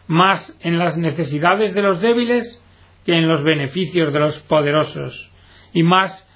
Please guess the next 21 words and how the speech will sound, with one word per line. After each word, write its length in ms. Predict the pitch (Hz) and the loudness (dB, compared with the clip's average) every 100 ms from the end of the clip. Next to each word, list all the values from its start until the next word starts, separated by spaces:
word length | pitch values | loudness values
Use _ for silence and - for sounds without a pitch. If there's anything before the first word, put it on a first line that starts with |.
| _ | _
en 140 | 170 165 | 0 2
la 100 | 160 | 2
búsqueda 500 | 220 - - 165 156 | 2 0 0 0 0
del 160 | 147 | 0
bien 240 | 175 208 - | 0 0 0
común 460 | 151 156 151 139 - _ - - | 0 2 0 -2 -10 _ -20 -10
que 100 | - | 0
en 100 | 165 | 2
la 120 | 165 160 | 2 2
demanda 520 | 156 175 208 196 190 | 2 2 2 2 0
de 100 | 170 | 0
los 220 | 160 - | -2 -4
intereses 680 | 151 139 147 156 156 147 127 | -6 -2 0 0 0 -4 -4
mezquinos. 680 | 143 139 - 156 127 127 - - - _ _ _ _ _ - - - - | -8 -8 -2 -2 -2 -6 -14 -20 -20 _ _ _ _ _ -20 -20 -18 -2
Es 160 | 196 202 | 0 4
este 340 | 226 220 208 | 2 0 -2
el 180 | 175 151 | -2 0
tipo 260 | 208 180 180 | 0 2 2
de 100 | 165 | 0
participación 960 | 165 156 151 135 156 156 139 214 202 | -2 -4 -4 -4 -2 -2 0 0 0
política 720 | 165 165 175 170 147 160 147 | 0 2 2 -2 -2 -4 -6